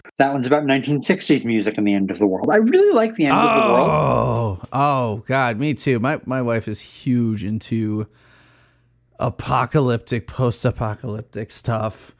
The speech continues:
Speaker 1: Yeah,
Speaker 2: You know,
Speaker 1: no.
Speaker 2: I, I love that stuff. It's kinda like, I'm one of those people that is like, "Why can't The Walking Dead still be like it was in its first two or three seasons?"
Speaker 1: Yeah,
Speaker 2: You know,
Speaker 1: that
Speaker 2: that kind, like, that started out so promising.
Speaker 1: The comic is about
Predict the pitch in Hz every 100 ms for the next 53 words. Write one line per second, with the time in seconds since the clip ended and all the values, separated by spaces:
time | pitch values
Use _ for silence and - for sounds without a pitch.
0 | _ - 330 247 143 127 - 165 - -
1 | 247 190 180 151 135 127 - 139 123 175
2 | - 240 214 190 156 165 202 202 180 143
3 | 160 139 131 113 117 120 110 - _ _
4 | 175 196 190 151 123 135 113 123 127 117
5 | - - 127 127 123 127 - - 127 123
6 | 120 113 - 147 131 - - 147 143 135
7 | - 135 - 156 139 151 139 - _ _
8 | - 269 294 233 139 - 127 120 175 180
9 | 208 156 175 123 - 165 165 - 143 113
10 | 117 - 113 - 113 110 - 117 113 -
11 | _ _ 196 196 - 233 226 220 190 175
12 | 175 175 170 180